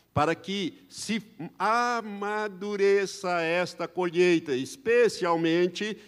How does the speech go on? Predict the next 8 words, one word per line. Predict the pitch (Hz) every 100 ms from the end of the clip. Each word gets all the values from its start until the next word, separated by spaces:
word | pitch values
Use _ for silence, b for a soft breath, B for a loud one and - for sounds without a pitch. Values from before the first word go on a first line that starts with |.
| B B
esses | 196 233 - 185 143
que | 165
já | 143 156
estão | 139 - 156 139
maduros, | 131 185 214 214 180 226 254 226
mas | 156 180 -
que | 190
ficaram, | 190 - 170 165